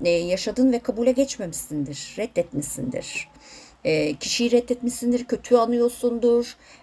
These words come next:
e, beddua bile ediyorsundur. Etmeyeceksin. Çünkü onun bir öğretisi var. Sana ne yaşattıysa yaşattı. Ama onun bir görevi vardı ve unutmayın, ruhsal alemde o görevi siz veriyorsunuz o insanlara.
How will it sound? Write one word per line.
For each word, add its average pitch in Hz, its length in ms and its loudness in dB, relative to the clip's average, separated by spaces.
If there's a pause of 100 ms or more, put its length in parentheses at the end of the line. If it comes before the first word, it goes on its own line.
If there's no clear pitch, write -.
(100)
e, 240 340 6
beddua 269 440 4
bile 269 200 8
ediyorsundur. 220 680 2 (100)
Etmeyeceksin. 170 840 -2 (200)
Çünkü 247 200 0
onun 240 260 4
bir 240 100 8
öğretisi 226 500 0
var. - 240 -6 (160)
Sana 330 320 2
ne 320 320 2
yaşattıysa 262 760 0
yaşattı. 226 760 2 (1120)
Ama 226 140 4
onun 233 240 4
bir 220 40 -6
görevi 190 400 0
vardı - 300 -6
ve - 80 -2
unutmayın, 208 680 2 (340)
ruhsal 302 240 0
alemde 247 380 2
o 226 120 2
görevi 262 260 4
siz 285 340 -4
veriyorsunuz 160 640 0
o 113 60 -6
insanlara. - 640 -12